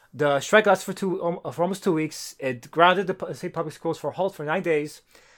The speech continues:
Uh, the governor, James C. Justice, which is a fucking awesome name, uh, <laughs> he signed the bill to give the teachers state, uh, and state employers a five percent raise.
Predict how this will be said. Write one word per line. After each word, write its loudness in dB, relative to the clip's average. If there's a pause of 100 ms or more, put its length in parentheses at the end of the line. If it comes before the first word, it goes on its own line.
(340)
Uh, 2
the 0
governor, 8
James 2
C. -2
Justice, -2
which -10
is -8
a -6
fucking -4
awesome -4
name, -6 (340)
uh, 0 (280)
<laughs> -18
he 0
signed 6
the -2
bill 4
to -4
give 2
the -2
teachers -6
state, -4
uh, -6
and -10
state -6
employers 0
a -8
five -6
percent -12
raise. -4